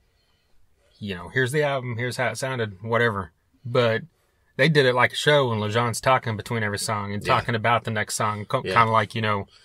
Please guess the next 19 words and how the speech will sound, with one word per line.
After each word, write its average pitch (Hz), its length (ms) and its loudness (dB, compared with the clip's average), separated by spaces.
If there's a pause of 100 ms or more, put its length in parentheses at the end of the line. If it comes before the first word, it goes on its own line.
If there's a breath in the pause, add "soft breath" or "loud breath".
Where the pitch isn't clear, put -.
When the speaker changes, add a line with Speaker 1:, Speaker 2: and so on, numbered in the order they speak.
(720 soft breath)
Speaker 1:
a 98 80 -6
Storytellers 110 600 0
or 98 60 -6
something 117 220 -2
Speaker 2:
Yeah, 101 140 2
Speaker 1:
most 104 80 2
Speaker 2:
where 104 100 0
Speaker 1:
of 101 60 0
the 101 80 -4
Speaker 2:
the, 113 160 0
where 120 100 6
Speaker 1:
times. 113 100 4
Speaker 2:
they 110 120 2
were 101 160 -2
at 107 240 6
when 104 120 -4
the 101 100 -2
song 101 300 -4
was 92 280 -8